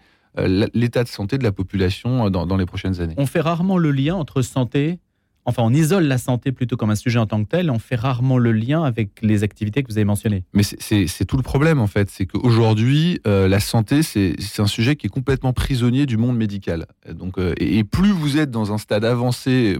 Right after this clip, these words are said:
Speaker 1: plus vous êtes proche de la mort, et plus, euh, on considère que c'est de la santé. Et ceux qui se considèrent comme les empereurs de la santé, ce sont les réanimateurs. Donc on va considérer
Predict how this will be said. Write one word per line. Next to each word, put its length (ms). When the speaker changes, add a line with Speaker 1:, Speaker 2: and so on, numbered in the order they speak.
Speaker 1:
plus 100
vous 140
êtes 100
proche 260
de 80
la 140
mort, 380
et 120
plus, 560
euh, 120
on 140
considère 460
que 80
c'est 140
de 40
la 100
santé. 580
Et 160
ceux 160
qui 120
se 60
considèrent 360
comme 200
les 180
empereurs 380
de 80
la 100
santé, 240
ce 140
sont 160
les 80
réanimateurs. 640
Donc 120
on 20
va 120
considérer 800